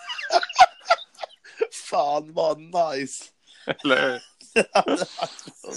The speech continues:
Speaker 1: sjukt nice. Ja, ja, men jag, jag ska börja ta tag i det här. Klockan är elva nu.
Speaker 2: Ja, det är ett, eh, projekt om du ska lösa, lösa det där innan det blir mörkt, liksom.
Speaker 1: Men det ska jag nog inte.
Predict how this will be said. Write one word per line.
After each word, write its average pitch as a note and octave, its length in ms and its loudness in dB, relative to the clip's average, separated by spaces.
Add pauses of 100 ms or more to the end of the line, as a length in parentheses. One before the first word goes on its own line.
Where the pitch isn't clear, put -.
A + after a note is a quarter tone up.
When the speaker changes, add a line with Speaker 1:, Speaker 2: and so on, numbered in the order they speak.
(200)
Speaker 1:
sjukt - 400 -10
nice. - 1300 -8 (400)
Ja, A#2 480 0
ja, C3+ 180 4
men D#3 120 -6
jag, D3+ 160 -10
jag D#3+ 160 -2
ska F#3 140 -10
börja F3 180 -6
ta F3+ 120 -12
tag F#3+ 380 -6
i D#3+ 40 -6
det D3+ 60 -6
här. C3 100 -4
Klockan D#3+ 340 -8
är D#3 100 -18
elva D#3+ 380 0
nu. C#3 220 -6 (540)
Speaker 2:
Ja, D3 300 6 (280)
det C3 280 8
är B2+ 40 8
ett, - 260 -4
eh, A#2 380 8 (120)
projekt - 500 0
om B2 120 -4
du A#2+ 60 -6
ska - 160 -2
lösa, A#2+ 640 0
lösa B2 380 -2
det C#3 60 -6
där B2 240 -8
innan A#2 240 -14
det A2+ 80 -10
blir A2+ 140 -10
mörkt, - 460 -10
liksom. - 280 -16 (800)
Speaker 1:
Men C#3 160 -16
det E3+ 240 -10
ska D#3 340 -8
jag B2+ 100 -6
nog G2+ 120 -20
inte. - 300 -20